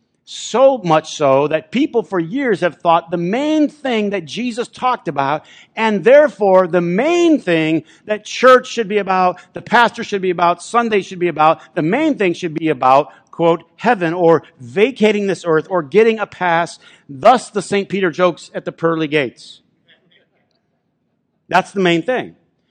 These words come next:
And people for years have been saying, "This is what it's all about. It's about getting out of heaven or getting out of earth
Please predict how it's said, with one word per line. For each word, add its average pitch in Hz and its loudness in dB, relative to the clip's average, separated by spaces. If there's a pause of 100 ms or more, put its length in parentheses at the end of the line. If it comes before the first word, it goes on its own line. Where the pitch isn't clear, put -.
(280)
And 202 0
people 262 -6
for 214 -2
years 185 -2
have 180 -6
been 180 -2
saying, 170 -4 (240)
"This 226 -6
is 180 -8
what 175 0
it's 170 -6
all 165 0
about. 190 2
It's 180 -8
about 175 -2 (300)
getting 233 4
out 311 6
of 208 4
heaven 151 0
or 160 0
getting 220 2
out 277 6
of 226 6
earth 160 4